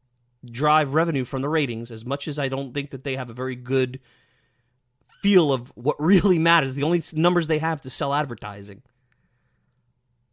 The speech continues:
then the money goes away. And then guess what? You're just playing baseball, and maybe your sport is not the same sport in five years.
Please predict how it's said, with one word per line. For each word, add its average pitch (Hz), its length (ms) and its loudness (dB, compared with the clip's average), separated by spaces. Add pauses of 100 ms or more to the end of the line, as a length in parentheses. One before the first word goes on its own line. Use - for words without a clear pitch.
(500)
then 117 600 0
the 262 60 2
money 254 220 2
goes 214 260 0
away. 180 360 -4 (240)
And 165 200 -4
then 170 160 0
guess 185 280 -4
what? 208 300 -4 (540)
You're 170 100 2
just 190 200 -8
playing 208 240 -4
baseball, 190 640 -4
and 135 240 -4
maybe 220 200 -4
your 196 120 -6
sport 196 500 -2 (580)
is 147 180 -2
not 165 160 -2
the 170 80 -6
same 160 240 -6
sport - 420 -4
in 110 60 -14
five 82 320 -10
years. - 460 -18